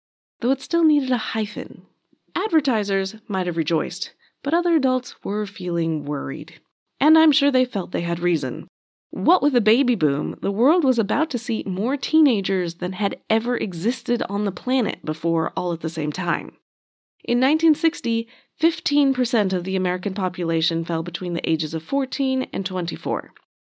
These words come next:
By nineteen sixty-nine, they were nineteen percent of the population. It was a veritable infestation of teenagers. These kids had no memory of a depression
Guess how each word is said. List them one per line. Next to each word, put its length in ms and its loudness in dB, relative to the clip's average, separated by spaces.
By 140 4
nineteen 400 2
sixty-nine, 840 0
they 180 0
were 200 0
nineteen 920 2
percent 420 -4
of 80 -2
the 60 -2
population. 760 -6
It 100 2
was 140 2
a 120 6
veritable 800 0
infestation 1200 2
of 100 -4
teenagers. 720 -4
These 280 4
kids 360 2
had 240 -2
no 360 2
memory 480 4
of 80 0
a 60 2
depression 640 0